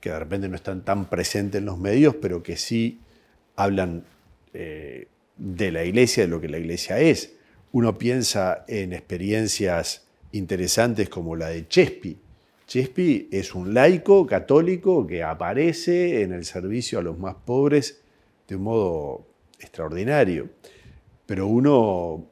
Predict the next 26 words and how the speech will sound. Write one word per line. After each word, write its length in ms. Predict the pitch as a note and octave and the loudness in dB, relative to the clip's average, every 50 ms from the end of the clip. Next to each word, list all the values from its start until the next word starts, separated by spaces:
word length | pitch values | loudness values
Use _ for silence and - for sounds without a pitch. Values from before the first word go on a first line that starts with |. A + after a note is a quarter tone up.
| _ - | _ -6
mira 300 | A2 A2+ B2 A#2+ A#2 G2+ | -4 -4 -2 -2 -2 -2
también 540 | G2 F2+ F2+ G2 G#2 G#2+ G2+ F#2 F2 D#2 - _ _ _ _ _ _ _ _ - | -2 -2 -2 -4 -6 -6 -6 -8 -10 -12 -14 _ _ _ _ _ _ _ _ -12
el 140 | G2+ F2+ D#2+ | -12 -10 -8
trabajo 520 | E2+ D#2+ E2 F#2+ G#2 G#2+ - - F#2+ F2 | -6 -6 -4 -2 -2 -4 -4 -8 -10 -10
que 240 | E2 - E2+ E2+ E2+ | -8 -8 -8 -6 -4
hacen 580 | F2 F#2 F2 - - F#2 E2+ D#2+ D#2+ D#2+ D2+ - _ - _ _ - | -6 -6 -6 -8 -10 -10 -8 -8 -10 -12 -12 -16 _ -20 _ _ -14
laicos 600 | - G2 G#2 A2 A#2 B2+ B2+ B2+ C#3 A#2 G#2 - | -8 0 4 4 4 4 4 2 0 -2 -2 -4
que 120 | - - A#2+ | -12 -14 -12
están 240 | - - A#2+ C3 | -8 -6 -4 -2
en 140 | C3+ A#2+ F#2 | -2 -2 -2
política. 680 | D#2 A2 C#3+ F3 G#3+ F#3+ C3+ G#2 F2+ D#2 D2+ D2 D2+ | -2 -2 0 0 0 -2 -2 -4 -4 -4 -4 -6 -6
Por 160 | E2+ E2 E2+ F2+ | -6 -8 -8 -8
ejemplo, 500 | - - E3+ E3 C#3 G2+ F#2+ F2 - - - - _ _ _ _ _ _ | -6 -4 -2 -2 -2 -2 -2 -4 -4 -6 -14 -20 _ _ _ _ _ _
todo 140 | - G3+ G#3+ | 4 4 6
lo 120 | G#3 E3 | 6 6
que 80 | A#2+ A#2+ | 4 4
ha 60 | G#2 | 0
sido 420 | - - C3+ C3 B2+ A#2+ F#2+ - | 0 -2 0 2 2 2 0 -2
Prudencia 640 | - - G2 G2+ G2+ A2 B2+ C#3 C3+ B2 - - G#2+ | -8 -6 -2 0 2 2 2 2 0 -2 -4 -6 -6
Uruguay, 640 | F#2+ E2 F2 F2 E2+ F2+ F#2 F2 D#2+ D#2 F#2 A#2 - _ _ _ _ _ _ - - - - _ _ _ _ _ _ _ - | -4 -4 -4 -4 -4 -2 -2 -2 -4 -4 -6 -10 -12 _ _ _ _ _ _ -20 -20 -20 -20 _ _ _ _ _ _ _ -14
eh, 540 | - F2+ E2 D#2 D#2 D2+ D2 D2 D2 A#1+ - - _ _ - | -12 -10 -8 -8 -8 -8 -8 -10 -10 -12 -16 -20 _ _ -6
este 300 | - A2 - - A#2+ G#2+ | -6 -6 -4 -4 -4 -2
movimiento 800 | G2+ G2+ F#2+ F#2+ F#2+ G2 G2+ A2 B2+ C#3+ C#3+ C#3 B2+ - A#2 G#2+ | -2 -2 -2 -2 -2 -2 0 2 2 4 2 2 2 2 0 0
que 140 | F#2+ F#2+ - | 0 -4 -6
surgió 720 | - G#2 F2+ E2+ - - - C3+ C#3 C#3+ C#3+ C3+ - - | -6 -8 -10 -10 -10 -6 0 2 4 4 4 2 0 -2
para 580 | - F#2 F#2 F2+ E2+ E2 D#2 D#2 D#2 - - | -6 -4 -4 -2 -4 -4 -4 -4 -6 -8 -12